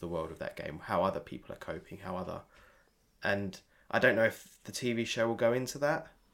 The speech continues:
Maybe it will. But it's certainly a world that is begging to be explored. And I think Metroid two is a world that is begging to be explored. So what other worlds do you think are begging to be explored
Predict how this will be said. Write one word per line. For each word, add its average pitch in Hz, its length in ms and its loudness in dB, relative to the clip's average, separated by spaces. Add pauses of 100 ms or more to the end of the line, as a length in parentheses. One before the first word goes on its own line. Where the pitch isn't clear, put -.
(120)
Maybe 107 280 0
it - 100 0
will. 113 300 -2 (600)
But - 300 6 (480)
it's 107 180 0
certainly 120 420 6
a 98 60 4
world 98 500 4
that - 220 -4 (960)
is 107 100 -10
begging 87 360 -4
to - 80 -12
be 78 100 -4
explored. - 580 -6 (420)
And 87 160 -4
I 87 40 -4
think 82 340 -6
Metroid 98 480 -2
two - 240 -4
is 80 120 -4
a 87 60 -6
world 82 280 -2
that - 100 -6
is - 80 -10
begging 85 320 -6
to - 80 -18
be - 80 -8
explored. - 340 -6
So 92 200 -2 (340)
what 131 180 8
other 127 160 4
worlds 95 440 2
do 98 100 -6
you 98 80 -2
think 98 280 -6
are 92 120 0
begging 95 340 -4
to - 100 -12
be 82 80 -8
explored 85 580 -6